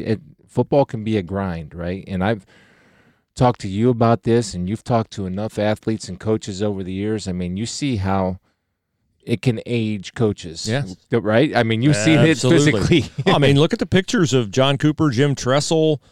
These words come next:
Speaker 2: uh, even Urban, when they got the job at Ohio State. It ages you.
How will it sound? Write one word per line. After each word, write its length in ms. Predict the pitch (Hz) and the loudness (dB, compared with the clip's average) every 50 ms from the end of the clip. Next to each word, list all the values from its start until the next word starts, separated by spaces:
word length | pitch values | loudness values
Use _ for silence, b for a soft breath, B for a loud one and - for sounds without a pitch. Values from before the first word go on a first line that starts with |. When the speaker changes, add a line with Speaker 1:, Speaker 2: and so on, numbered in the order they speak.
| _ _ _ _ _ _ _ _ _ | _ _ _ _ _ _ _ _ _
Speaker 2:
uh, 140 | 92 101 107 - | -8 -8 -6 -2
even 280 | - 156 180 202 214 | 0 2 4 4 6
Urban, 400 | 190 208 262 247 - 98 85 - - _ _ | 6 4 4 2 0 -4 -6 -10 -16 _ _
when 160 | - 131 135 | -2 0 0
they 80 | 131 123 | 2 2
got 160 | 123 127 120 | 2 2 2
the 80 | - | 0
job 260 | 104 92 120 120 117 110 | 0 2 2 4 4 2
at 60 | 104 | 2
Ohio 240 | 101 90 104 101 98 | 0 0 0 -2 -2
State. 260 | 92 - - 95 90 95 | -4 -2 -2 -2 0 0
It 100 | 104 117 | 0 0
ages 340 | 139 196 214 196 143 90 | 0 0 0 -2 -4 -6
you. 120 | - - | -6 -10